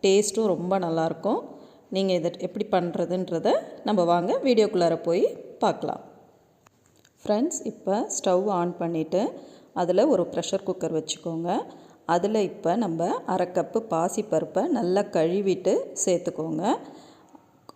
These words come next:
அது வேகறதுக்கு ஒன்றரை கப்பு தண்ணி ஊத்திக்கோங்க. கூடவே ரெண்டு பச்சை மிளகா, ஒரு ஸ்பூன் உப்பு, அரை ஸ்பூன் மஞ்சத்தூள் போட்டு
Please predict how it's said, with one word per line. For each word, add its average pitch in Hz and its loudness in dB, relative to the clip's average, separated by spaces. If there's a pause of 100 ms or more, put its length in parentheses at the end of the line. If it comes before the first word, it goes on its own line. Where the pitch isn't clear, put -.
அது 196 2
வேகறதுக்கு 208 4 (220)
ஒன்றரை 202 4
கப்பு 214 2 (120)
தண்ணி 196 0
ஊத்திக்கோங்க. 160 -2 (420)
கூடவே 202 6 (520)
ரெண்டு 190 4
பச்சை 175 2
மிளகா, 170 2 (720)
ஒரு 196 6
ஸ்பூன் 240 2 (320)
உப்பு, 190 0 (360)
அரை 190 6
ஸ்பூன் 233 2
மஞ்சத்தூள் 180 0 (300)
போட்டு 202 4